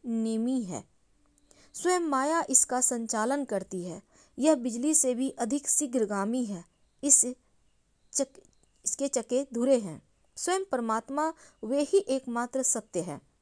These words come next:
हम उनकी शरण में हैं, जो एकमात्र ज्ञान स्वरूप, प्रकृति से परे एवं अदृश्य हैं,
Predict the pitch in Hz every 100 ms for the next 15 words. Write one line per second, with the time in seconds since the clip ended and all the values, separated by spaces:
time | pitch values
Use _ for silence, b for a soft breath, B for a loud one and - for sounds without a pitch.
0 | _ _ _ _ _ _ _ _ - 277
1 | 269 254 - 247 - 233 214 208 175 165
2 | 160 B B B B - 349 - 269 320
3 | 277 247 254 254 196 233 269 294 233 226
4 | 247 - 226 302 311 - 330 - 233 233
5 | - 262 247 - 220 220 233 220 220 220
6 | 214 277 - 208 208